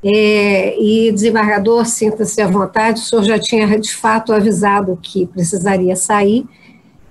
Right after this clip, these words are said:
E, retomando, professor Leandro, é, nós gostaríamos de ouvi-lo,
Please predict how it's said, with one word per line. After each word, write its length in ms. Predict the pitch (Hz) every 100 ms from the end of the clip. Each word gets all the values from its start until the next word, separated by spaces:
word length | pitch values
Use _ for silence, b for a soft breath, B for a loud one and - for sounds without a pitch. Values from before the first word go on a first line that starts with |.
| - - -
E, 300 | 247 277 294
retomando, 1200 | 294 311 311 285 294 294 262 185 208 190 185 - -
professor 380 | - 202 180 196
Leandro, 460 | 190 180 - - - b b b b - -
é, 680 | 214 220 214 208 185 - - _ - - _
nós 300 | 240 254 269
gostaríamos 680 | 269 277 - 262 240 254 247
de 120 | 233 247
ouvi-lo, 760 | 208 175 240 302 254 180 180